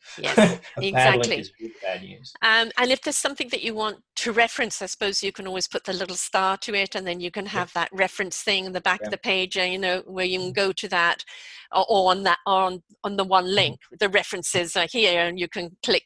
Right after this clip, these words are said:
Speaker 2: to all of
Speaker 1: Yeah.
Speaker 2: that. So that's
Speaker 1: So
Speaker 2: where, you know, if it's marrying your book to your website,
Speaker 1: Yes.
Speaker 2: where there is that synergy where, "Okay, I've read the book, now I want to know more." And I can
Speaker 1: Mm.
Speaker 2: go to your website and, and I w-, and I want
Speaker 1: Mm.
Speaker 2: that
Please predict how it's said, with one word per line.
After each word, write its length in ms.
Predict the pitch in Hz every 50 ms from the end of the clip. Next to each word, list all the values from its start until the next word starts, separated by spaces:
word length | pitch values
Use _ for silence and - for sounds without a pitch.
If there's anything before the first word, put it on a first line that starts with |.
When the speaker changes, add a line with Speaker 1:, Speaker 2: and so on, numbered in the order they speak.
| _
Speaker 2:
to 140 | - - 175
all 160 | 170 165 165 165
of 60 | 156
Speaker 1:
Yeah. 80 | - 185
Speaker 2:
that. 220 | 160 139 139 - -
So 220 | - 202 175 180 175 - - - - - - - -
that's 300 | - 214 233 247 247 -
Speaker 1:
So 60 | 247
Speaker 2:
where, 220 | 254 233 214 202 202
you 180 | - 214 214
know, 160 | 208 202 202
if 160 | 196 185 - -
it's 260 | 214 214 196 - - -
marrying 440 | 220 214 214 208 208 208 214 208 208
your 100 | 202 185
book 220 | - 208 196 - _ -
to 120 | - 226
your 160 | 202 180 175
website, 520 | 185 208 226 - - - 175 160 190 262 - _ _ _ _ _ _ _ _ - - -
Speaker 1:
Yes. 200 | 110 113 - 202
Speaker 2:
where 240 | 208 208 202 202 202
there 160 | 196 208 196
is 160 | 202 190 - -
that 160 | 196 175 -
synergy 580 | - - - - 226 226 214 202 - 196 180 175
where, 260 | 180 190 185 185 - - 208
"Okay, 300 | 208 190 - 247 220 196
I've 140 | 180 175 196
read 160 | 208 226 214
the 60 | 214 196
book, 180 | 208 190 - -
now 280 | 214 208 214 226 220
I 120 | 202 202 190
want 280 | 185 196 190 - -
to 140 | - 202 196
know 160 | 196 190 185
more." 340 | 185 190 185 175 151 - - _ _ _ _ _ _ _ _
And 160 | - 196 190 185
I 100 | 190 190
can 80 | 190
Speaker 1:
Mm. 40 | 185
Speaker 2:
go 100 | 202 190
to 140 | - - 214
your 80 | 196 190
website 600 | 185 196 185 - - - 196 180 185 180 - -
and, 200 | 180 180 175 - -
and 180 | 190 180 175 180
I 40 |
w-, 160 | 170 170 170 -
and 140 | - 190 180
I 40 | 175
want 200 | 180 180 180 -
Speaker 1:
Mm. 40 | -
Speaker 2:
that 200 | 175 175 -